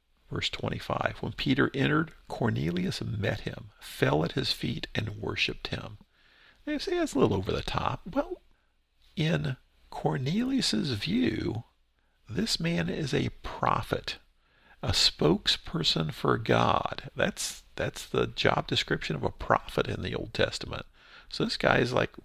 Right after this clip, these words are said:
one of the Old Testament prophets in Cornelius's eyes. This, this is huge. And here coming to visit him, a Gentile, one who hasn't even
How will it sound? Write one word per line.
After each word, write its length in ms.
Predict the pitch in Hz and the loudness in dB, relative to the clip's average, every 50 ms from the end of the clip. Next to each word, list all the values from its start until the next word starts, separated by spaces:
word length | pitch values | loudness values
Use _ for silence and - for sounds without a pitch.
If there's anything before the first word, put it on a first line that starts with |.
| - | -14
one 300 | - 87 87 90 107 131 | -10 -6 -2 -2 0 0
of 80 | 151 139 | 0 -2
the 160 | 135 - - | -2 0 2
Old 260 | 120 135 151 156 - | 2 2 0 -2 -4
Testament 540 | - - 160 - - - 147 135 - - - | 0 0 0 0 0 -4 -6 -6 -6 -6 -10
prophets 640 | - - - - - - - - - - - - - | -4 0 0 0 0 -2 -2 -2 -2 -2 -2 -6 -6
in 220 | - 120 110 104 | -4 -4 -4 -4
Cornelius's 960 | 110 - - - - 80 78 78 80 82 85 - - - - - - - 98 | -6 -8 -6 -6 -4 -4 -4 -4 -4 -2 -2 -2 -4 -4 -4 -4 -4 -4 -2
eyes. 340 | - - - - - - - | -4 -4 -2 -4 -6 -6 -6
This, 280 | - 175 - - - - - - - - - - - - | -6 -8 -8 -10 -14 -20 -20 -20 -20 -20 -20 -20 -12 -8
this 140 | - - 208 | -8 -4 -2
is 80 | - | -2
huge. 800 | - - - - - - 190 220 240 240 - - - 95 - - - - - - - - - | -2 -2 -2 -2 0 2 4 6 6 6 4 2 0 -4 -6 -8 -8 -12 -20 -20 -20 -16 -8
And 180 | - - 113 - - - | -6 -6 -6 -6 -10 -4
here 320 | - - 139 156 170 165 - - - - | 2 4 4 4 4 2 -4 -12 -16 -10
coming 360 | - - - 147 160 175 180 156 | -6 -2 0 0 0 0 0 0
to 120 | - - | 0 0
visit 380 | 139 139 147 135 - - - - | 4 4 4 4 4 2 0 -2
him, 680 | 107 - - - 165 196 240 - - - - 123 127 - - - | -6 -10 -2 2 4 6 6 4 4 2 -2 -4 -6 -8 -4 -4
a 100 | 117 113 | -2 -2
Gentile, 1120 | 107 113 107 - - 110 - 220 277 277 240 - - - - - - - - - - - - - - - - - - - | 0 2 4 4 6 6 6 4 2 -2 -4 2 2 4 4 4 0 -2 -2 -4 -4 -6 -8 -14 -20 -20 -20 -20 -12 -2
one 180 | - - 143 156 | 0 2 2 2
who 160 | 139 117 123 | 2 2 2
hasn't 360 | 123 139 156 156 - - - | 2 2 2 0 0 -2 -2
even 500 | - 131 143 147 - - 139 127 123 123 | -2 -2 -2 0 0 2 0 0 0 -4